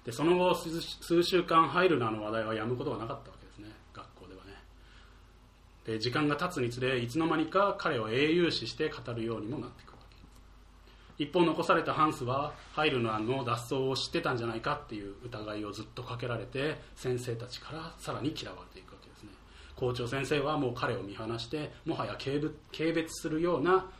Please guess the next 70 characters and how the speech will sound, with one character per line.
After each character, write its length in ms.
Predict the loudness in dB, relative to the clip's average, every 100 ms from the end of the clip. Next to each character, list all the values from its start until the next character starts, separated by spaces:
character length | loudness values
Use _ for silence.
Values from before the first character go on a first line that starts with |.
| -4
同 200 | 0 2
情 180 | 2 0
心 240 | -2 -6
を 40 | -8
持 100 | -10
っ 40 |
て 200 | -2 -2
彼 220 | -2 -6
を 120 | -6 -6
眺 0 |
め 320 | -8 -14 -16
て 100 | -18
る 60 | -20
わ 60 | -20
け。 120 | -20 -20 -20 -20 -20 -20 -20 -20 -20 -14
ギ 160 | -4 0
ー 40 |
ベ 100 | 2
ン 100 | 2
ラ 120 | 2 0
ー 40 |
ト 100 | -2
は 240 | -2 -2 -4
も 100 | -4
は 140 | -4 -4
や 160 | -6 -8
生 200 | -6 -6
徒 140 | -6
の 120 | -12
数 260 | -8 -8 -6
に 140 | -8
入 160 | -6 -10
っ 20 |
て 160 | -10 -12
い 80 | -10
な 80 |
か 80 | -10
っ 40 | -12
た。 100 | -16 -20 -20 -20 -20 -20 -20 -6
今 200 | 0 2
は 300 | 2 -2 -6 -12
彼 240 | -4 0 2
が 260 | 2 0 -4
感 220 | -2 -2
染 240 | -2 -6 -4
症 220 | -4 -6
患 300 | -6 -6 -4
者 200 | -4 -6
扱 260 | -8 -12 -8
い 120 | -8
を 120 | -8
さ 180 | -10 -14
れ 60 | -16
て 100 | -20
い 40 | -20
た。 80 | -20 -20 -20 -20 -20 -20 -20 -20 -20 -20 -10
と 80 | -8
言 40 |
っ 20 |
て 220 | -4 4 4
四 200 | 4 -4
章 140 | -10
が 60 | -12
終 100 | -16
わ 60 |
る 80 | -16
わ 60 | -20
け 60 | -20
で 260 | -20
す。 80 | -20